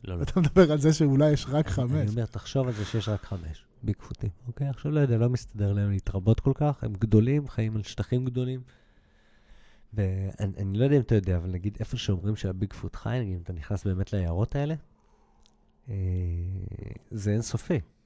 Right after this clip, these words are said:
Speaker 1: זה אינסופי. אתה יודע שמצאו עכשיו, לאחרונה, אה, ראיתי לו, אה, את התמונות של, אה, שבט באמזונס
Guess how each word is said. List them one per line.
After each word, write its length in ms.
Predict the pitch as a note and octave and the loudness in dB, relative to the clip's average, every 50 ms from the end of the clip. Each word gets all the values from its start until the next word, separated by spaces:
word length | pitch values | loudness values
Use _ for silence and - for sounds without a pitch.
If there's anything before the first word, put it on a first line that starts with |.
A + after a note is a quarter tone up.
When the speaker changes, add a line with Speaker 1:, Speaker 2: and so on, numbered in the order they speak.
| _ _ _ _ _ _ _ _ _ _ _ - - - - - - - - - - - - - - | _ _ _ _ _ _ _ _ _ _ _ -20 -20 -20 -18 -18 -18 -18 -20 -20 -20 -20 -20 -18 -8
Speaker 1:
זה 100 | G#2 A2 | -4 -4
אינסופי. 400 | C3 D#3+ - - - - A3 F#3 - - | -4 -4 -6 -10 -4 -2 -2 -2 -2 -2
אתה 140 | - - | -4 -4
יודע 180 | C3+ D#3 A#3+ C#4 | -2 -2 -2 -4
שמצאו 560 | - - D3 B2+ A#2 - - - F3 E3+ E3 - | -4 -4 -6 -6 -6 -4 0 2 2 2 2 -2
עכשיו, 400 | - - - - D3+ D3+ C#3 B2+ | -6 -8 -2 0 0 2 2 0
לאחרונה, 640 | G#2+ F#2+ - - A2+ A2+ A2+ A2 B2 C3+ D3 C#3 - - | -2 -4 -4 -4 -2 -2 0 0 0 -2 -2 -4 -6 -6
אה, 100 | - A2 G#2+ | -6 -4 -4
ראיתי 420 | G#2+ A2 A#2 C3+ - - C#3 B2+ A#2 | -2 -2 -2 -2 -2 -2 -2 0 0
לו, 160 | A2+ A#2 - G2+ | 0 -2 -4 -6
אה, 120 | G#2+ G#2 | -8 -8
את 120 | G#2 - | -8 -12
התמונות 560 | G#2 - - - G#2 G2+ A#2 C3 C#3 C#3 - - | -14 -14 -8 -8 -4 -2 0 0 0 -2 -6 -14
של, 300 | - - - G#2+ G#2 G2+ G2+ | -12 -8 -6 -4 -4 -2 -2
אה, 220 | F#2+ F#2+ F#2+ F#2+ F#2+ - - _ _ _ _ _ _ _ - - _ _ _ _ _ _ _ _ _ _ | -2 -4 -4 -6 -8 -10 -14 _ _ _ _ _ _ _ -20 -20 _ _ _ _ _ _ _ _ _ _
שבט 460 | - - - - C#3 C#3 A#2+ - C#3 | -14 -10 0 4 4 4 4 2 0
באמזונס 920 | A#2+ A2 F2+ G#2 F#2 - - C3 C3 C#3+ D3 C3+ D3 D3+ D#3 D#3+ C#3+ - - | -2 0 -2 -2 -2 0 0 0 0 0 -2 -2 -2 -2 -4 -6 -10 -16 -20